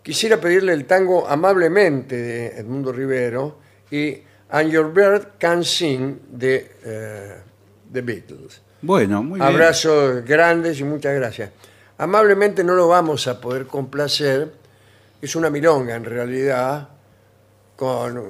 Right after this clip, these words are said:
Speaker 1: una letra que alude a la violencia de género, etcétera,
Speaker 2: Ah, ah,
Speaker 1: etcétera.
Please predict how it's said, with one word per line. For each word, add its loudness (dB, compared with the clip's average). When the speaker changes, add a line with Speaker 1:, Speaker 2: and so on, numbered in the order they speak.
Speaker 1:
una -2
letra -2
que -2
alude 0
a -2
la -6
violencia -4
de -8
género, -4
etcétera, -2
Speaker 2:
Ah, 2
ah, 0
Speaker 1:
etcétera. -4